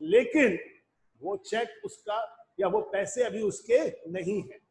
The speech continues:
क्योंकि ये पैसे जो उसने क्या करने हैं, ज-, check की सूरत में दे दिए हैं, लेकिन चूंकि अभी वो चेक bank में आया नहीं है,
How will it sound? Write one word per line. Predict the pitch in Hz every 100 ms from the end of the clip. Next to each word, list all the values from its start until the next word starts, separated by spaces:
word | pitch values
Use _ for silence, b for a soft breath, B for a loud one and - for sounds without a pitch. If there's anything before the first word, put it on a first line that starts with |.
| _ _ _ _ _
क्योंकि | 202 202 247
ये | 226 208
पैसे | - 185 165 - 214 311
जो | 220 202
उसने | 190 - 202 220 311 320
क्या | - - 185 190
करने | 214 220 247
हैं, | 220 285 330 - _ _ _ _ _ 139
ज-, | 190 196 190
check | - 240 -
की | 262
सूरत | 214 247 247
में | 226
दे | 165 240 311
दिए | 277 220
हैं, | 175 214 - _ _ 165
लेकिन | 196 247 240 349 359
चूंकि | - 262 254 254
अभी | 262 220 185 196 285
वो | 254
चेक | 196 - 233 - 185
bank | 185 196 247 247
में | 269 277
आया | 196 233 349
नहीं | 330 220 185
है, | 165